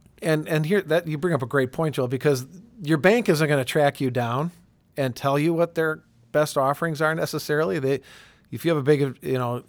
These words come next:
balance in your checking account, for example, you're probably not getting paid on that. Uh, so if you, if you are gonna have some excess cash sitting at the bank,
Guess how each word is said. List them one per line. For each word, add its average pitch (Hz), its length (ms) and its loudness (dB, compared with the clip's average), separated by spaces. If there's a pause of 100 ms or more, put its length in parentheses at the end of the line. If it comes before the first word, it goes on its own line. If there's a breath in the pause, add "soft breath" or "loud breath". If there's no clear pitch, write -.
(120)
balance 135 400 -2
in 131 80 -6
your 120 80 -10
checking 185 320 -2
account, 120 320 -8
for 127 100 -4
example, 123 380 -6
you're 120 100 -4
probably 165 300 2
not 127 180 -4
getting 120 220 -8
paid 147 260 -4
on 107 160 -6
that. 110 300 -14 (500 soft breath)
Uh, 120 240 -2
so 143 460 4 (100)
if 160 220 -2
you, 165 120 -2
if 165 140 -4
you 175 80 4
are 185 80 6
gonna 175 160 0
have 139 100 2
some 135 160 -4
excess 131 300 -4
cash 135 360 -2
sitting 147 200 -6
at 120 80 -8
the 123 80 -8
bank, 131 480 -6